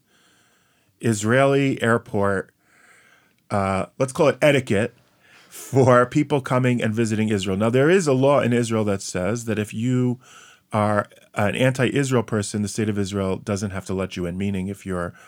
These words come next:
an open B D S person who's actively pursuing damaging Israel, the Israeli government doesn't have to let you into the country.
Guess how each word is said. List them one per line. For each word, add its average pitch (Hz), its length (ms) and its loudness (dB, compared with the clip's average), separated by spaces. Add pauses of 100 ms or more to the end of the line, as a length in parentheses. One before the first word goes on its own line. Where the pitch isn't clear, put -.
(520)
an 101 180 -6
open 101 640 0
B 101 200 -2
D 104 140 2
S 98 140 -2
person 98 360 -6
who's 92 220 -8
actively 98 480 -4
pursuing 92 640 -6 (380)
damaging 113 440 0
Israel, 127 420 2
the 110 220 -2
Israeli 113 240 0
government 104 280 -2
doesn't 98 160 -6
have 95 120 -4
to 104 60 -8
let 98 200 -8
you 90 60 -8
into 87 160 -10
the 87 80 -10
country. - 440 -14